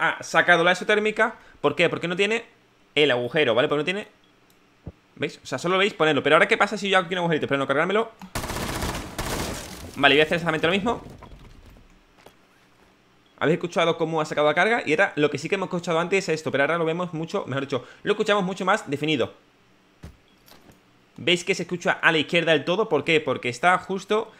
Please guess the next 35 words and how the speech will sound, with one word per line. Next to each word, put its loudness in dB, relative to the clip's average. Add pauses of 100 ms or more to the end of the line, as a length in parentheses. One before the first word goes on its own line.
(120)
aquí -2
poniendo -2
la 2
carga, -2 (180)
¿vale? 4
Y -2
además -2
porque -8
el -8
sonido -4
viene -2
por -2
este -2
lateral, 2
por 0
tanto -2
sabemos -2
que -2
viene -4
de -2
allí. -2 (280)
Si -6
en 0
este -2
caso 4
la 4
carga 4
la 4
pusiera 2
en -4 (240)
el 0
lateral 4
izquierdo, 2 (380)
se -4
escucharía... 0